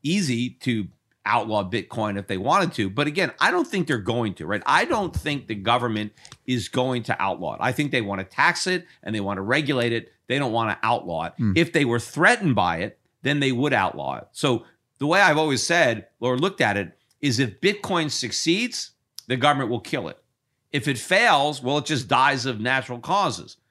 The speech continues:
Speaker 1: But if, if it does succeed, it will be a victim of its own success because the government hates competition.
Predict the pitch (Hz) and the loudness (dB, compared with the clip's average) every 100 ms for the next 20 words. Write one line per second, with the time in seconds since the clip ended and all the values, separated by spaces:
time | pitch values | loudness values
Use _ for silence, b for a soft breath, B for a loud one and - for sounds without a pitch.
0 | _ _ _ - 151 139 - 156 - - | _ _ _ -2 -2 -2 0 0 0 -4
1 | 127 139 196 233 226 151 123 - 123 131 | -2 0 2 2 2 -4 -6 -4 -4 -4
2 | 123 143 151 131 143 113 101 143 156 135 | -4 -4 -2 -2 -2 -2 -2 -4 -2 -4
3 | 120 104 127 110 - 104 - - - - | -4 -6 -6 -6 -10 -6 -4 -4 -6 -16
4 | _ - 127 123 139 113 160 202 214 156 | _ -6 -4 -2 -4 -2 4 4 4 0
5 | 139 b b - 160 160 - 151 135 110 | -2 b b -2 0 0 -2 -2 -2 -4
6 | - 113 - | -4 -4 -4